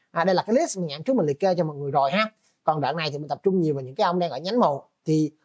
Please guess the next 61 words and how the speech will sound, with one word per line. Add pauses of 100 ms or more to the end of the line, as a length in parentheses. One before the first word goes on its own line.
(160)
thật
ra
thì
nhánh
một
thì
có
rất
là
nhiều,
không
chỉ
có
một
vài
ông
đâu,
có
rất
là
nhiều
cổ
phiếu.
Ở
đây
em
muốn
nói
rằng
là (460)
anh
chị
nào
mà
em, (340)
em
chỉ
ra
cho
mọi
người
cái
pattern
đó,
cái
mẫu
hình
đó
để
mọi
người
tìm
những
cổ
phiếu
đó
để
mọi
người
tham
gia.